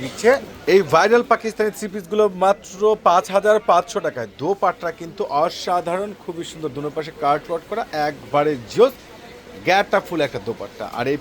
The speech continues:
প্রিমিয়াম অরিজিনাল পাকিস্তানি আলতাফকাল ব্র্যান্ডের ড্রেসের প্রাইস আপনাদেরকে পূর্ণিমা শাড়ি দিয়ে দিচ্ছে, জাহিদ ভাই দিয়ে দিচ্ছে ঈদ স্পেশাল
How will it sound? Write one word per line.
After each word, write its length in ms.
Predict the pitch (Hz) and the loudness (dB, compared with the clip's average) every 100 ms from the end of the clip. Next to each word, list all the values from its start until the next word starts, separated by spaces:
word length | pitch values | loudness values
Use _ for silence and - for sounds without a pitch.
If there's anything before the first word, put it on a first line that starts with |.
| - | -4
প্রিমিয়াম 380 | 190 202 208 208 160 | -4 0 0 2 2
অরিজিনাল 340 | 160 180 190 185 | 2 0 -2 -2
পাকিস্তানি 440 | 180 214 - 226 233 190 | -4 -2 0 0 2 4
আলতাফকাল 640 | 214 220 220 190 185 185 175 | 4 4 2 2 0 -4 -2
ব্র্যান্ডের 300 | 147 147 151 123 | -2 -2 -2 -6
ড্রেসের 300 | 139 139 139 - | -6 -6 -8 -2
প্রাইস 320 | 175 160 101 - - - - - - - - 151 | 2 2 -2 -12 -20 -20 -20 -20 -20 -20 -4 0
আপনাদেরকে 360 | 180 208 214 214 208 | 0 0 0 0 2
পূর্ণিমা 280 | 233 233 202 | 2 4 4
শাড়ি 160 | 202 196 | 2 2
দিয়ে 140 | 202 | 2
দিচ্ছে, 200 | 196 - 190 151 | 0 0 0 2
জাহিদ 220 | 180 180 165 | 2 2 2
ভাই 100 | 180 | 0
দিয়ে 120 | 180 | 0
দিচ্ছে 180 | 175 - 170 196 | -2 -2 -2 0
ঈদ 100 | 185 180 | 0 -2
স্পেশাল 480 | - 208 208 214 208 | 2 4 4 4 6